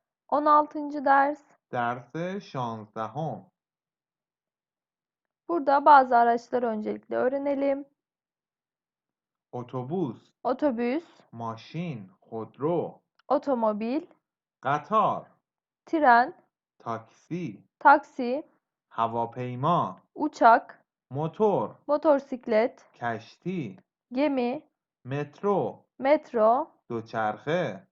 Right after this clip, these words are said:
Speaker 1: Bisiklet.
Speaker 2: Kamyon.
Speaker 1: Kamyon.
Speaker 2: Motor barqi.
Speaker 1: Elektrikli motor.
Speaker 2: Piyade.
Speaker 1: Yaya.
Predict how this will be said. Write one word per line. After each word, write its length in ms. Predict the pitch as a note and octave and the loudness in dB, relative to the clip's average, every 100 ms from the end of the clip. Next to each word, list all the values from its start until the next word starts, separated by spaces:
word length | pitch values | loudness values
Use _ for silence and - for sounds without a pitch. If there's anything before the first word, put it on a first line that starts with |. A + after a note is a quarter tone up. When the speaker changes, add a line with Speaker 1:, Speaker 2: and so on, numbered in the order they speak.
| - | -8
Speaker 1:
Bisiklet. 880 | C#4+ - B3+ - G#3 A3+ - - _ | -8 -8 -10 -2 0 0 -4 -14 _
Speaker 2:
Kamyon. 720 | - E3 F3+ F#3+ A3 D#3 F2+ - _ _ _ | -6 -4 -2 -4 -4 -4 -8 -14 _ _ _
Speaker 1:
Kamyon. 640 | - C#4 C4 A3 G#3+ C4+ F4 _ _ _ | 4 4 4 0 0 0 -8 _ _ _
Speaker 2:
Motor 400 | A2 G#2+ A#2+ B2 D3+ F3 D#3+ | -14 -14 -8 -6 -4 -4 0
barqi. 680 | B2 A2+ G#2+ D3+ D#3 F#2 - _ _ | 2 0 -4 -4 -4 -6 -16 _ _
Speaker 1:
Elektrikli 640 | C#4 C#4+ C#4+ D4 C4+ C4+ C#4+ | -2 0 -2 -6 -6 -4 -2
motor. 720 | A3+ A3+ - A3 B3 F4 - _ _ | -2 -4 -2 0 0 -2 -10 _ _
Speaker 2:
Piyade. 800 | - E3 F3+ F3 F#3+ E3+ G2 - _ _ | -8 -2 0 0 -2 -4 -6 -10 _ _
Speaker 1:
Yaya. 560 | B3 D#4 D4 A#3 F#3+ - | -2 4 4 4 0 -2